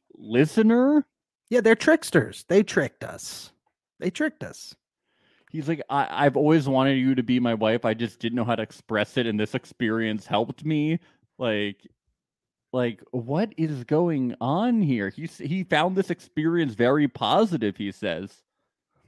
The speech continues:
Speaker 2: Yeah.
Speaker 1: He has not found this experience positive. He's never said that before.
Speaker 2: I'm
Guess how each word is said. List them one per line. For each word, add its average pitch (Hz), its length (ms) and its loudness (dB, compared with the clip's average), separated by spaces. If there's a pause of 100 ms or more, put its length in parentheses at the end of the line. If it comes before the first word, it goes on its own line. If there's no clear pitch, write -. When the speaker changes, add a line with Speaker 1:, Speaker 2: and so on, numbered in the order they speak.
(360)
Speaker 2:
Yeah. 185 320 -2
Speaker 1:
He 320 60 2
has 277 120 0
not 285 340 2
found 247 280 0
this 220 100 -4
experience 226 640 0
positive. 175 560 0
He's 170 180 -2
never 240 320 2
said 226 280 -4
that 131 180 0
before. 90 480 -10 (1400)
Speaker 2:
I'm 143 220 2